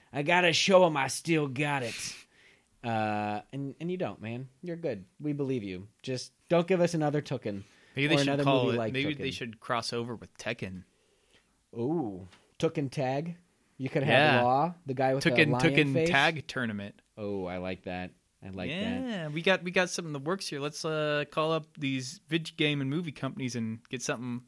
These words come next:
Speaker 2: get something
Speaker 1: Call
Speaker 2: started.
Speaker 1: it that, Konami.
Speaker 2: Dear listeners, don't steal this idea.
Speaker 1: Yes, please don't.
Speaker 2: Or if you own the rights to these things, uh, don't sue us.
Speaker 1: Maybe we should do s-, the Street Fighter movie.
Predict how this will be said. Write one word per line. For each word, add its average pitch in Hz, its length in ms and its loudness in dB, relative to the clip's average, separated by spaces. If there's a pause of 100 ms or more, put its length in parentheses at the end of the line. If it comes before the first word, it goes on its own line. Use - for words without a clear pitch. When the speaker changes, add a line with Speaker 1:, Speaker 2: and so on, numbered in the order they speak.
(260)
Speaker 2:
get 127 100 -10
something 123 200 -6
Speaker 1:
Call 143 100 2
Speaker 2:
started. 135 140 0
Speaker 1:
it 120 40 -12
that, 143 220 -4
Konami. 120 460 -8 (320)
Speaker 2:
Dear 143 200 10
listeners, 120 440 6
don't 120 180 6
steal 127 240 4
this 123 160 4
idea. 110 380 2 (140)
Speaker 1:
Yes, 113 280 -4
please 123 300 -8
don't. 107 160 -2
Speaker 2:
Or 156 240 12
if 143 180 8 (180)
you 139 200 6
own 139 100 6
the 131 80 2
rights 127 220 4
to - 40 -8
these 120 200 0
things, 120 360 2
uh, 120 400 0
don't 110 200 0
sue 104 140 -8
us. - 200 -10
Speaker 1:
Maybe 175 240 4
we 320 140 0
should 285 180 -8
do 226 180 -4
s-, - 220 -10
the 220 80 -6
Street 170 380 -10
Fighter 107 320 -6
movie. 92 420 -12